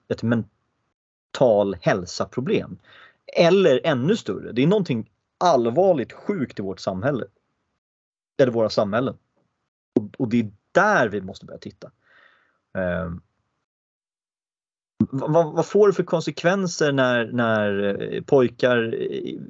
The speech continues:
inte, inte, eh, liksom, eh, växer upp med sina, med sina pappor, eh, när, när skilsmässotalen, i, i de få fall folk överhuvudtaget ens gifter sig idag, eh,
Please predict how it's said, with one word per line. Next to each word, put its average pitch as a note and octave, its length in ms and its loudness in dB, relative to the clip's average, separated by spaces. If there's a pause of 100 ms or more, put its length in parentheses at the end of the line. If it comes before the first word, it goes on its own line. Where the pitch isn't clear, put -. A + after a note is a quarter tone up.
(120)
inte, G#2 720 2
inte, G#2 440 -2
eh, G2 420 -2
liksom, G2+ 520 -6
eh, - 360 -10
växer A#2 300 0
upp A2 160 -2
med G#2+ 140 0
sina, F#2+ 440 -2 (720)
med G#2+ 120 -2
sina G2+ 180 0
pappor, D3+ 680 0 (200)
eh, G2 340 -4
när, G#2+ 240 -2
när A2 120 0
skilsmässotalen, A#2 1080 0 (400)
i, F3 280 2
i E3+ 40 4
de C#3 220 2
få C#3 260 2
fall A#2+ 280 0
folk A#2+ 340 -2
överhuvudtaget G#2+ 420 -2
ens F#2+ 160 -4
gifter - 400 -2
sig E3+ 160 0
idag, C#3+ 300 0 (560)
eh, G2 400 0